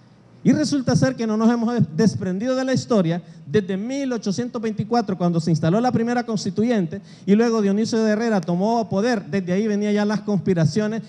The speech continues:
y no nos hemos detenido eso. Mientras no se democratice la democracia tipo Honduras, mientras nosotros no dividamos la sociedad en,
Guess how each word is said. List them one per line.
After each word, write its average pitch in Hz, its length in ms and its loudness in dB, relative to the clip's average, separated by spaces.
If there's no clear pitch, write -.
y 185 120 0
no 208 160 -2
nos 220 120 -2
hemos 220 200 0
detenido 190 380 0
eso. 156 120 0
Mientras 170 340 0
no 254 200 2
se 269 100 2
democratice 233 720 -2
la 175 100 -2
democracia 160 520 0
tipo 226 260 -6
Honduras, 202 400 0
mientras 208 560 2
nosotros 190 560 0
no 226 300 0
dividamos 233 640 -2
la 190 220 2
sociedad 208 680 0
en, 190 360 -4